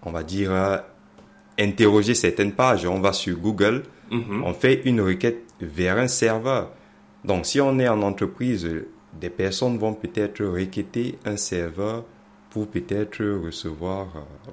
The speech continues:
Speaker 1: ou alors interroger des informations, euh, sur la comptabilité, et cetera. Donc, je n-, je n'ai pas envie d'entrer trop dans les détails pour qu'on ne perde pas les gens. Donc, j'essaye
Speaker 2: Tout à fait.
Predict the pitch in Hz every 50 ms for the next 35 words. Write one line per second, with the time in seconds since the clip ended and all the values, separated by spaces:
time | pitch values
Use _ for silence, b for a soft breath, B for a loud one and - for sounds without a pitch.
0 | - 78 87 82 80 82 90 92 - - 87 80 - - 87 82 85 82 82 80
1 | 90 95 90 - 78 73 73 85 90 90 90 - 87 82 80 80 78 76 - -
2 | - 92 92 95 90 80 78 76 - - 92 82 80 - - 85 82 80 - 80
3 | 80 82 80 85 - - 110 107 113 - - 107 104 - - 117 117 - 85 78
4 | 82 - B B B B B B B B B B - - 104 95 87 - - -
5 | - - B B B B B B B B - 87 90 92 98 98 101 107 113 98
6 | 90 - - - - 87 98 123 143 147 - 156 143 135 117 120 135 139 123 120
7 | 117 117 113 - - 135 131 - - - 127 117 117 110 107 98 90 87 87 -
8 | 104 107 107 - - 90 - - 101 98 92 90 - - 98 98 98 - - -
9 | 85 82 78 80 101 101 95 92 80 80 82 85 80 76 82 80 113 113 110 107
10 | 104